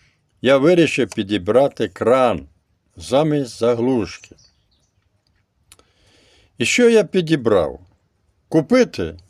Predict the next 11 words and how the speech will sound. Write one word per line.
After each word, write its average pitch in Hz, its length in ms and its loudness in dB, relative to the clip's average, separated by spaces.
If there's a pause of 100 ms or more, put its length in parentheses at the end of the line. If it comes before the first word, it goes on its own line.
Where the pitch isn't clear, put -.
(1700)
практично 156 720 -2
неможливо, 113 800 -2
їх 123 300 -4
щас - 420 -10
не 151 500 -6
роблять. 98 720 -6 (1600)
Ось 240 260 2
я 165 100 4
купив, 117 580 0 (1160)
так - 380 -2
зрадів. 120 760 0